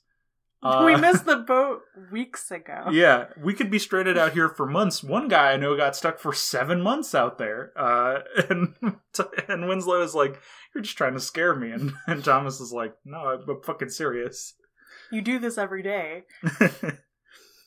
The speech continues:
Speaker 2: Uh,
Speaker 1: And that's when Stur-, <laughs> the narrator,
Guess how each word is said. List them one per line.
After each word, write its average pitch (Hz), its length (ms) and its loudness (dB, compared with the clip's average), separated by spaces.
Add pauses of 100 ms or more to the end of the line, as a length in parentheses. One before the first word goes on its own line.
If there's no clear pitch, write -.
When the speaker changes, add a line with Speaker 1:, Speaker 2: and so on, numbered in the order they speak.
(300)
Speaker 2:
Uh, 123 460 2 (440)
Speaker 1:
And 214 180 -4
that's 214 240 -2
when 202 360 -6
Stur-, 202 400 -8 (580)
<laughs> 226 120 -10
the 269 80 2
narrator, 214 1000 -4